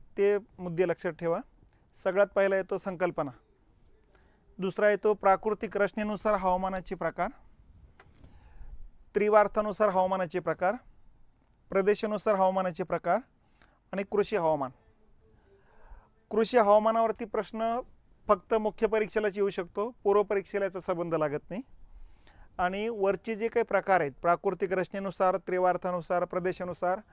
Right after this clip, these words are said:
यावरती प्रश्न पूर्व परीक्षेला येऊ शकतो, मुख्य परीक्षेला येऊ शकतो, कारण हा दोन्हीकडचा सुद्धा अपेक्षित असलेले मुद्दे आहेत.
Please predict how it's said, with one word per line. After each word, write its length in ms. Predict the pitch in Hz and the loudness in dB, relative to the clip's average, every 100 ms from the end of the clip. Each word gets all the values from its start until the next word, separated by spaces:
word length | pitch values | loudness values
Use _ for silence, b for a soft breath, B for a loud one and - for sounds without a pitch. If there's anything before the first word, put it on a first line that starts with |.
| b b b b | b b b b
यावरती 560 | 175 185 202 208 - 220 | 0 4 4 2 -4 -8
प्रश्न 380 | 202 208 - 214 | -4 -4 -2 -8
पूर्व 260 | 185 208 214 | 0 2 4
परीक्षेला 460 | 214 202 - 214 214 | 2 0 0 0 0
येऊ 180 | 220 214 | 0 -4
शकतो, 340 | 202 - 214 | -8 -4 -4
मुख्य 280 | 202 170 208 | -4 -4 -2
परीक्षेला 420 | 202 196 214 208 | -2 -2 -2 0
येऊ 220 | 196 185 | 0 0
शकतो, 360 | 170 156 - 240 - b b b b - | -2 -6 -6 -8 -8 b b b b 2
कारण 260 | 185 196 | 2 2
हा 160 | 185 196 | 0 0
दोन्हीकडचा 840 | 185 202 208 214 208 190 214 214 | 2 -2 0 0 0 0 2 2
सुद्धा 380 | 214 196 180 202 208 | 2 -2 2 2 2
अपेक्षित 460 | 180 196 - 196 | 0 0 0 0
असलेले 320 | 180 - 180 180 | 0 0 -4 -4
मुद्दे 320 | 165 139 | -6 -2
आहेत. 100 | 156 | -2